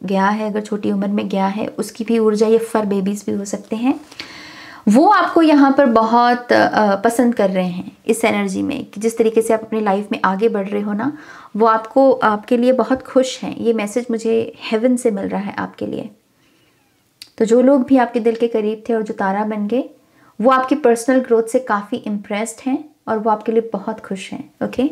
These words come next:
तो जिसके लिए भी ये message है, God bless you। Six of Swords, international ट्रैवल है इस पाल के लिए,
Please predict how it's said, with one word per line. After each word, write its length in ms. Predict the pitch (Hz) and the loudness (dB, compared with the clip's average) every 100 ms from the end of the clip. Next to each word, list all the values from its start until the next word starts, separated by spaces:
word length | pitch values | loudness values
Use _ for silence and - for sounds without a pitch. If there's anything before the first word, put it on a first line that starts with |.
| - - - - | -6 -18 -20 -6
तो 80 | 214 | -2
जिसके 260 | 233 - | 0 2
लिए 180 | 262 262 | 4 6
भी 80 | 254 | 6
ये 60 | 247 | 4
message 420 | 226 226 247 - | 2 0 -2 0
है, 140 | 269 381 - - - - - | 0 -2 -10 -14 -16 -4 0
God 120 | 254 | 0
bless 440 | 294 277 311 - 196 | 2 0 0 -4 -6
you। 120 | - - - - - _ - - - - - _ - - _ - - _ - - - - _ _ _ - - - - - | -6 -10 -14 -14 -14 _ -16 -16 -14 -14 -14 _ -14 -14 _ -14 -14 _ -10 -6 -6 -10 _ _ _ -20 -20 -18 -16 -6
Six 360 | - 302 302 | 0 0 2
of 60 | 320 | 0
Swords, 840 | 320 294 285 339 415 - - - | 2 2 4 4 2 -2 -4 2
international 560 | 311 359 427 403 403 392 | 4 4 4 4 4 2
ट्रैवल 380 | 370 254 247 277 | 4 4 6 6
है 100 | 262 | 4
इस 120 | 262 | 4
पाल 240 | 240 220 | 2 2
के 140 | 226 226 | 4 4
लिए, 380 | 233 294 427 | 4 4 -2